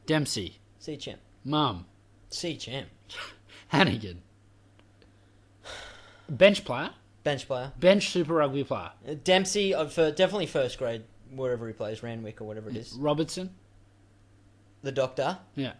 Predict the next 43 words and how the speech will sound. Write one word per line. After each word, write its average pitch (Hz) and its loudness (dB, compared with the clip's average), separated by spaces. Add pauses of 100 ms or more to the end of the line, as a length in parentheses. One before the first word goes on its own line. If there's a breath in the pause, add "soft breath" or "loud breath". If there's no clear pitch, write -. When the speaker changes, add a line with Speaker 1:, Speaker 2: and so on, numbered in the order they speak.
(160)
Speaker 2:
Uh, 131 -12
his 131 -6
form's 127 -6
declined. 123 -8 (240)
Speaker 1:
He's 160 -2
so - 4
much 180 2
worse 151 4
than 135 -2
when 131 -2
he 120 -2
started, 131 0
Speaker 2:
So 151 6
Speaker 1:
like 143 4
Speaker 2:
much 131 -4
worse. 127 -2
Dude, 247 2
I 214 2
look 311 2
at 269 0
him 214 6
and 175 0
I 180 4
think, 190 -2
"Dude, 190 2
I'm 175 2
definitely 147 -2
bigger 120 -8
than 113 -10 (200)
you." 214 8
Speaker 1:
<laughs> - -6
Yeah, - 12 (100)
absolutely. 220 6 (480 soft breath)
Speaker 2:
I 160 6
don't 190 8
Speaker 1:
I'd, - -
I'd 233 10
Speaker 2:
understand. 196 12
Speaker 1:
definitely 208 10
squat 190 6
more 156 4
than 147 2
you. 95 -8